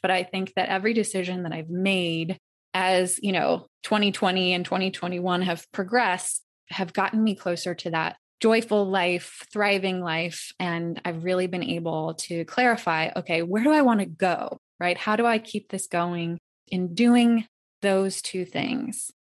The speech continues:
it also has given me clarity on what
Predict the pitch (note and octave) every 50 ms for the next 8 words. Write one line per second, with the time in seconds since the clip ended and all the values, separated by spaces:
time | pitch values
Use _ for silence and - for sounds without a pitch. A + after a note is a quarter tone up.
0 | _ _ G#3 - - F#3+ F#3 G3 G3+ - A3 G3 F#3+ F#3 F#3 - F3+ F3 F3+ E3+
1 | E3+ E3+ D#3+ D#3 - - F3 E3+ E3 D#3+ D#3+ D#3+ D#3+ D#3 - - - E3+ D#3+ D#3
2 | D#3 D#3 D#3 D#3 D#3 D#3+ E3+ _ _ _ _ _ _ _ _ - F3+ F3+ F3 G3
3 | G3+ - - - - -